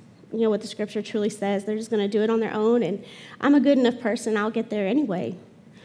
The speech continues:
But the Pharisees were one of those groups. Yet Jesus called them whitewashed sepulchres. And a sepulcher is just a type of grave. Uh, I want you to imagine for just a minute, you know, who all in here likes caramel dipped apples?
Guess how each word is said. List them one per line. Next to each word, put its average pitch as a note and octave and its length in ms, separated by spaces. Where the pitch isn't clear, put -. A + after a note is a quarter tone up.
But A#3+ 160
the A3+ 60
Pharisees A#3 580
were A3 100
one G#3+ 160
of F#3+ 80
those G3 200
groups. F#3+ 500
Yet G3+ 160
Jesus A#3 320
called G#3 280
them G#3 220
whitewashed G#3+ 640
sepulchres. - 760
And G#3+ 100
a G#3+ 40
sepulcher C4 440
is G#3 80
just G3+ 160
a - 40
type F#3+ 300
of G3 160
grave. F#3+ 440
Uh, G#3+ 260
I - 40
want C#4+ 180
you F#4 80
to D#4+ 40
imagine G3+ 460
for G3 160
just G3 160
a G3+ 60
minute, F3+ 360
you G#3+ 180
know, F#3 180
who C4 260
all D4 140
in C#4 100
here A#3+ 160
likes A3 280
caramel G#3+ 380
dipped F#3 200
apples? - 520